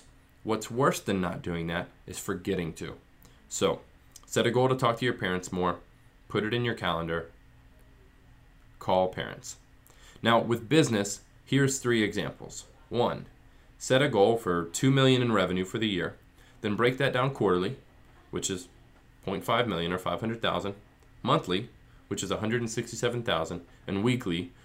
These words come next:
which is thirty-eight thousand five hundred. Then, get with your team and strategize what it takes to reach that goal and measure it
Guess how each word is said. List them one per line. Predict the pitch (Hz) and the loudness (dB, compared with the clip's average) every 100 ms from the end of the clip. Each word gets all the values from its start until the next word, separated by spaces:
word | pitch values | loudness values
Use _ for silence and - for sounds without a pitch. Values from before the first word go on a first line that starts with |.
| - | -8
which | 98 | -6
is | 98 - | -4 -2
thirty-eight | 107 104 101 98 | 0 2 2 0
thousand | 98 90 87 | 0 0 -2
five | 80 87 87 | -2 0 0
hundred. | 82 80 - - - - - - | -4 -12 -16 -20 -20 -20 -20 -2
Then, | 143 151 110 123 - - - | 2 2 0 -6 -14 -16 -4
get | 117 | 0
with | 120 | 0
your | 139 | -2
team | 131 98 92 95 | -4 -4 -4 -6
and | 90 | -12
strategize | - 110 113 113 104 92 | -6 0 0 2 2 0
what | 87 110 | 0 0
it | - | -2
takes | - 107 - | -4 -8 -6
to | - | -8
reach | 82 90 98 | -6 -6 -4
that | 113 104 | -2 -2
goal | - 85 85 85 - - | -4 -4 -4 -6 -20 -10
and | 92 95 | -4 0
measure | 107 90 85 | 0 -2 -8
it | - | -12